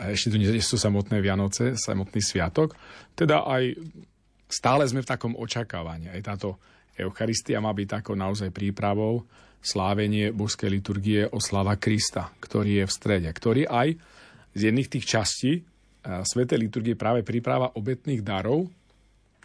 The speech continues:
kedy kňaz na boku pripravuje pred tou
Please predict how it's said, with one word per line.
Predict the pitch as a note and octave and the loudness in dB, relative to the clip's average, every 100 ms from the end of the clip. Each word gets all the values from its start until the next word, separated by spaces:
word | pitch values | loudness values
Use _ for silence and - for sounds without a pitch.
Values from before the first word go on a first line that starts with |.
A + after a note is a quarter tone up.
| _ - | _ -14
kedy | - G#2 G#2 A2+ | -6 -6 -4 -2
kňaz | A2+ G#2+ | 0 0
na | A2+ | 0
boku | A2 A#2 A#2+ | 0 0 -2
pripravuje | - A#2+ - A#2 A2 A2+ A#2 D3 _ _ _ _ _ - | -2 -4 0 0 2 2 2 0 _ _ _ _ _ -6
pred | A2+ | -2
tou | - | 0